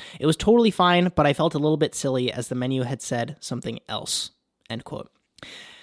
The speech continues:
Uh, Simon Bonwick talks about being accountable to no one. He says, quote, "The reason why I work by myself in the kitchen is fifty percent because I wanna work on my own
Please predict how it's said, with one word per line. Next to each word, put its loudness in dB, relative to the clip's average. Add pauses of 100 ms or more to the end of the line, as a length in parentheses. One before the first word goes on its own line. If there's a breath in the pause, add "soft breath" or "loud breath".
(440 loud breath)
Uh, 4
Simon 2
Bonwick 0
talks 2
about 2
being 0
accountable 0
to -6
no 2
one. 4
He -6
says, 0
quote, 6
"The 4
reason 4
why 4
I 4
work 4
by 4
myself 0
in 0
the 0
kitchen -2
is -8
fifty 0
percent 0
because 0
I 4
wanna 4
work 2
on 0
my 0
own 6